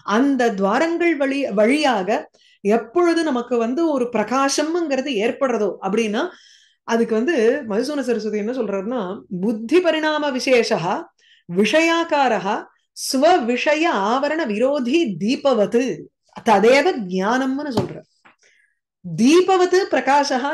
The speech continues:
ஜாயதே. அந்தந்த வெளிப்புறமாக இருக்கக்கூடிய புத்தி விருத்தி இருக்கு, அந்த அந்தக்கரணஸ்ய புத்தி விருத்திகி ஆகி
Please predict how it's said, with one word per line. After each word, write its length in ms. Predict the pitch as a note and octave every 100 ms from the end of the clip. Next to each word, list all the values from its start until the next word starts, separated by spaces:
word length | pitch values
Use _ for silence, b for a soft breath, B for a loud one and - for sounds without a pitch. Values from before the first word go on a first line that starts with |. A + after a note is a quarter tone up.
| C4
ஜாயதே. 460 | F#3 G3 A3+ G#3+ F#3 - b b b
அந்தந்த 580 | - A3+ D4+ D#4+ D#4 C#4+ B3+ - -
வெளிப்புறமாக 1000 | F3+ G#3 B3+ F4+ F4+ F4 F4+ E4+ E4 D#4 D#4+
இருக்கக்கூடிய 720 | D4 F4 E4+ E4 D4 A#3+ G3
புத்தி 260 | A3 A3 F4+
விருத்தி 360 | F4 - F4+
இருக்கு, 420 | C4 D#4 C#4+ F#3+
அந்த 380 | E3 F#3+ G#3 A#3 F#3+
அந்தக்கரணஸ்ய 960 | G#3+ C#4 D#4 D#4+ D#4 D4+ - D#4+ E4+
புத்தி 280 | B3 A3 D4+
விருத்திகி 580 | C4+ C4 C#4+ C4+ C4 -
ஆகி 680 | E3 F3 A3 G#3 F#3 D#4